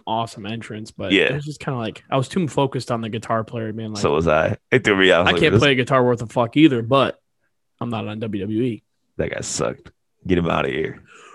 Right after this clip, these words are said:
Speaker 1: Boo!
Speaker 2: Get Karma to do the entrances. But, uh,
Speaker 1: Yeah.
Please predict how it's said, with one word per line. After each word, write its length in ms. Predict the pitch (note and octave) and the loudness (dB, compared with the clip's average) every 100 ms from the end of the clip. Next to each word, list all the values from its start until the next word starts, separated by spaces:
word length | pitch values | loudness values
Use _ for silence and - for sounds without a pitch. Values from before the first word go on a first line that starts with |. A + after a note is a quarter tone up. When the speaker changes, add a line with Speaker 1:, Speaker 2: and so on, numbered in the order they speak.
| - | -2
Speaker 1:
Boo! 760 | E4+ D#4 D4 D4+ C#4+ C4+ C4 C4+ - _ _ _ _ _ _ _ - - _ - | 4 4 6 4 2 0 -4 -8 -14 _ _ _ _ _ _ _ -20 -20 _ -4
Speaker 2:
Get 140 | G#2 - | -2 0
Karma 300 | G2+ E2+ E2+ | 0 0 -2
to 80 | |
do 120 | E2 F2 | -2 0
the 100 | F2 | 0
entrances. 540 | F2 - F2 F2 - - - - - - - | -2 -6 -8 -6 -8 -12 -14 -14 -14 -16 -4
But, 160 | - F#2+ | 4 6
uh, 360 | F2 E2 E2 D#2+ | 8 6 6 2
Speaker 1:
Yeah. 260 | A#2 A2+ | -4 -10